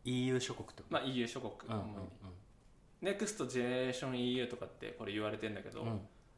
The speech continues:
Speaker 2: 新しいイーユーを作っていくっていう活動がこう盛んで、
Speaker 1: うん。
Speaker 2: で、そういう時に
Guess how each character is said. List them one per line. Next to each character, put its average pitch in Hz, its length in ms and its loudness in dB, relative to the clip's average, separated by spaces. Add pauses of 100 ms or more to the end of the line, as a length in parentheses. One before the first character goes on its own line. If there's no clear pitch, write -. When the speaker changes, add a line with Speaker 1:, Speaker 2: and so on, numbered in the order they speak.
(100)
Speaker 2:
新 220 300 8
し 233 160 2
い 123 280 6
イ - 0 -
ー - 20 6
ユ 123 100 4
ー 101 80 -2
を - 20 -10
作 - 160 -2
っ - 40 0
て - 80 -2
い 104 40 0
く 113 60 -2
っ 110 40 -2
て - 160 -10
い 104 40 -4
う 107 40 -8
活 - 280 -10
動 110 80 -4
が 113 80 -6
こ 101 420 -6
う - 60 -20
盛 101 360 -6
ん 104 40 -8
で、 113 140 -4
Speaker 1:
う 135 40 0
ん。 110 160 4 (400)
Speaker 2:
で、 - 80 -4
そ 247 140 2
う 240 40 4
い 247 140 2
う 240 40 2
時 247 280 0
に 302 360 -2